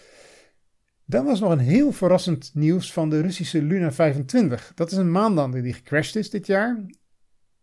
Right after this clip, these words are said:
Eh, maar ze hebben voor die crash toch kennelijk wetenschappelijk onderzoek kunnen doen. Was maar, was voor mij echt een totale verrassing. Het is namelijk zo dat die lander had een camera waarmee ze vanuit een baan rond de maan kraters op de Zuidpool van de maan hebben kunnen onderzoeken.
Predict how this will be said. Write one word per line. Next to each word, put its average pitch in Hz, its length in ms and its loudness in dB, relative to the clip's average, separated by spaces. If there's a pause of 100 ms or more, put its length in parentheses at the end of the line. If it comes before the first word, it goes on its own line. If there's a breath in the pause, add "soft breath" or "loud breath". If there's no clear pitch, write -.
(120)
Eh, 170 200 -12
maar 180 360 -4
ze 208 120 -2
hebben 180 200 -2
voor 294 180 0
die 170 220 -4
crash - 520 -2 (720)
toch - 200 -4
kennelijk 190 300 0
wetenschappelijk 170 460 -2
onderzoek 156 300 -4
kunnen 123 200 -2
doen. 113 340 -8
Was 156 160 -2
maar, 151 300 -4
was - 360 -14
voor - 180 -8
mij 156 260 -4
echt - 220 -10
een 160 80 -2
totale 180 400 -4
verrassing. 123 460 -6 (380 loud breath)
Het 156 120 -8
is - 60 -18
namelijk 233 320 -2
zo 185 220 4
dat 165 120 0
die 156 320 -4
lander 180 320 0
had 131 140 -6
een 127 180 -6
camera 170 580 -4 (140)
waarmee 165 260 -2
ze 180 80 -10
vanuit 160 220 -2
een 127 160 -4
baan 202 240 0
rond 160 160 -2
de 143 60 -2
maan 127 500 -2 (760)
kraters 196 380 0
op 127 60 -10
de 127 60 -6
Zuidpool 160 560 -4
van 123 360 -12
de 123 80 -8
maan 143 260 -8
hebben 120 200 -8
kunnen 127 260 -2
onderzoeken. 113 460 -10